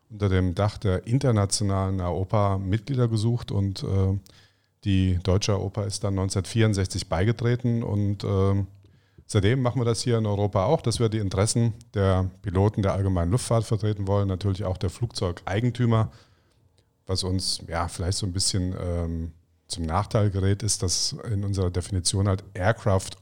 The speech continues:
Owner halt zuerst steht und dann kommen die Pilots. Also ich habe leider auch kein Flugzeug, bin aber trotzdem Mitglied und, ähm, das, äh, ist bei uns keine Voraussetzung. Und, ähm, ja, wir machen unsere Arbeit hier seit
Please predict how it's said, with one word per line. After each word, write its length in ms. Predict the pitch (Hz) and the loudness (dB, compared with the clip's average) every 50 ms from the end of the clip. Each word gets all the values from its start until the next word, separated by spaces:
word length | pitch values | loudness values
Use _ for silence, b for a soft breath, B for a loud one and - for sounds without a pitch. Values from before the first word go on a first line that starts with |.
| - | -10
Owner 380 | - 101 107 127 131 123 110 95 | -6 -2 0 0 2 2 2 0
halt 180 | 101 104 101 | 0 -2 -2
zuerst 360 | - 107 98 90 92 101 104 - | -4 -8 -6 -4 -4 -4 -4 -4
steht 240 | - 113 107 101 | -6 -6 -6 -6
und 120 | 95 90 85 | -6 -6 -6
dann 180 | - 98 113 | -4 -6 -6
kommen 240 | 107 - 107 107 104 | -4 -4 -4 -4 -2
die 100 | 95 98 | -4 -6
Pilots. 520 | - - 95 90 95 101 101 101 - - b b b b b b b b b b b | -4 -2 0 2 4 2 2 2 0 -4 b b b b b b b b b b b
Also 240 | - 98 85 95 98 | -6 -2 -2 0 0
ich 140 | 98 - 107 | 0 0 0
habe 240 | 101 98 - - - - - | -2 -2 -4 -10 -14 -12 -6
leider 280 | 104 90 87 101 90 | -4 -2 0 0 0
auch 100 | 107 - | -2 -2
kein 160 | - 117 110 104 | 0 0 0 0
Flugzeug, 460 | - - 117 - - - 104 98 - | -2 -4 -6 -4 0 0 0 0 0
bin 100 | 110 101 | -2 0
aber 160 | 92 90 85 | 0 0 0
trotzdem 380 | - 98 95 - - - 98 98 | 0 -2 -2 -2 -4 -2 0 0
Mitglied 460 | 95 - - - 98 98 98 - - | -2 -2 -4 -4 -4 -4 -4 -4 -4
und, 360 | - 90 87 85 85 80 - | -6 -4 -4 -4 -4 -6 -8
ähm, 400 | 90 90 87 85 82 82 85 82 | -10 -8 -8 -6 -6 -8 -8 -10
das, 480 | - 87 85 - - - - - - - | -10 -10 -8 -8 -6 -6 -6 -6 -6 -6
äh, 240 | 87 87 87 87 - | -6 -4 -4 -6 -6
ist 120 | 87 - | -6 -6
bei 100 | - - | -6 -4
uns 220 | 90 92 95 - - | -4 -4 -4 -4 -2
keine 260 | - 90 90 92 85 | -2 0 0 0 -2
Voraussetzung. 960 | - - 90 78 82 101 104 - - 95 - - - 87 78 76 76 78 82 | -2 -4 -4 0 2 2 2 4 2 2 2 2 -2 -4 -4 -6 -8 -12 -14
Und, 500 | - 78 78 78 80 80 - - - - | -16 -18 -20 -20 -20 -20 -18 -14 -10 -8
ähm, 340 | 85 85 80 80 78 78 78 - b b b b b b b b b b b b b b b _ _ _ - - - - - - | -6 -6 -4 -6 -6 -8 -10 -14 b b b b b b b b b b b b b b b _ _ _ -8 -8 -8 -12 -6 -2
ja, 220 | 113 95 82 80 | 0 0 0 0
wir 80 | 92 90 | -2 -2
machen 240 | 95 98 123 127 | -2 -2 -2 -4
unsere 260 | 117 104 101 104 98 85 | -4 -2 -2 -2 -2 -2
Arbeit 300 | 95 98 101 101 98 - | -2 0 -2 -2 -2 -2
hier 180 | - 110 104 | -2 -2 0
seit 400 | 101 98 92 92 92 - - - | 2 2 2 2 0 -2 -8 -16